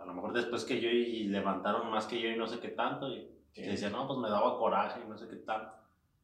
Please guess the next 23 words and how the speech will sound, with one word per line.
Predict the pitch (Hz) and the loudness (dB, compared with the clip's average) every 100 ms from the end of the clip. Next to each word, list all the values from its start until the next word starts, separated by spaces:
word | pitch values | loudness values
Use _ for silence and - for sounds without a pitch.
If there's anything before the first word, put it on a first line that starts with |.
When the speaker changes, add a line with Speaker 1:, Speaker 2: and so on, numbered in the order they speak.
| _ - | _ 0
Speaker 1:
Pero | 113 | 2
más | 110 110 | 4 6
bien | 120 120 120 117 | 6 4 4 2
eso, | 110 135 - | 0 0 -2
pues, | 101 98 | -6 0
ver | 107 - - | 2 0 -6
cómo | 98 110 120 | -4 2 4
lo | |
hicieron | 107 117 120 123 123 | 4 6 6 8 6
ellos | 117 127 127 | 4 2 0
para | 123 101 95 | 2 2 2
yo | 95 | 2
también | 117 110 110 | 2 4 4
Speaker 2:
Aprender. | 110 | 4
Speaker 1:
llegar | 110 107 | 6 6
a, | 104 | 4
ajá, | 107 104 98 107 - - | 0 -2 -6 -8 -10 -8
a | 110 | -2
lo | 101 90 | 0 0
que | 104 98 | 2 2
ellos | 98 117 110 - - - - _ _ | 2 2 0 -6 -16 -20 -20 _ _
hicieron, | 101 95 131 160 139 | -6 2 4 6 2
¿no? | 143 - - | -2 -6 -14